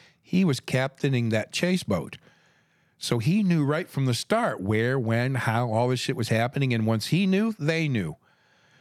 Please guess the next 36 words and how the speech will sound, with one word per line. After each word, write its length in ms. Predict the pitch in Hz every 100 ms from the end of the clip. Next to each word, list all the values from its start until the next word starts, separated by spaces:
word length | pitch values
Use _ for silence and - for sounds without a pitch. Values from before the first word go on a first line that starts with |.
| _ _ _
So 300 | - - 123
here 200 | 113 156
we 180 | 190 175
are 200 | 139 127
doing 260 | 135 131 120
fifty-seven 600 | 156 160 165 170 156 143
thousand 400 | 143 143 139 127
pounds 340 | 135 135 131
one 200 | 113 104
night. 240 | 98 98 98
I'm 200 | 139 165
in 120 | 135
the 100 | 113
Pine 320 | - 139 143
Island 380 | 127 143 120 110
out 120 | 135
in 40 | 113
the 60 |
middle 220 | 120 123 107
of 200 | 98 107
bumfuck 580 | 143 156 135 147 131 117
nowhere 680 | 110 156 165 113 113 113 - - -
on 120 | 113 117
this 200 | 117 120
island 400 | 131 151 120 113
that 140 | 110
nobody's 380 | 117 165 165 123
got 180 | 120 110
any 200 | 143 185
business 480 | 120 151 156 107 -
being, 420 | 98 147 123 107
but 220 | 104 98 - - - - - _ -
even 260 | 190 175
the, 280 | 135 120 113 -
even 340 | 170 180 139
the, 300 | 120 113 117